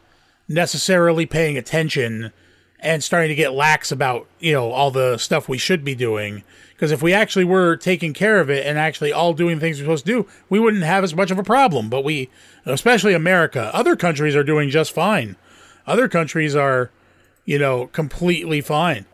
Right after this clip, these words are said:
And they're, they're completely back to normal, or at least, you know, for the most part. And we are still in this weird, like, half shut down, half not shut down, half, "I'll we-, I'll wear a mask if I feel like it, America."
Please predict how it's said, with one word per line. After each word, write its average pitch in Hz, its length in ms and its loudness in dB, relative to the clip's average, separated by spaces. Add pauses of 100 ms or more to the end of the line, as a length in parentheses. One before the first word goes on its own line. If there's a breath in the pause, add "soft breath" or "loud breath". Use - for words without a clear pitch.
And 143 340 -2
they're, 156 240 4
they're 143 240 0
completely 170 600 -2
back 175 200 2
to 170 80 -6
normal, 175 300 2
or 123 240 0
at 127 120 -4
least, 139 300 -6
you 139 120 -6
know, 110 300 -4
for - 160 -8
the 110 60 -10
most 135 220 -4
part. 160 280 -2 (400 soft breath)
And 165 240 0
we 185 480 2 (200)
are 160 160 2
still 180 360 2
in 165 120 0
this 165 180 0
weird, 165 800 2 (540 soft breath)
like, 151 220 0
half 165 280 4
shut - 380 -2
down, 175 340 2
half 147 380 -2
not 147 260 -2
shut - 340 -2
down, 180 420 2
half, 151 360 0 (300 loud breath)
"I'll 220 260 4
we-, 208 140 2
I'll 214 280 4
wear 208 200 4
a 190 80 2
mask 202 320 2
if 175 160 -2
I 202 100 4
feel 220 300 2
like 208 260 2
it, 208 100 2
America." 196 800 4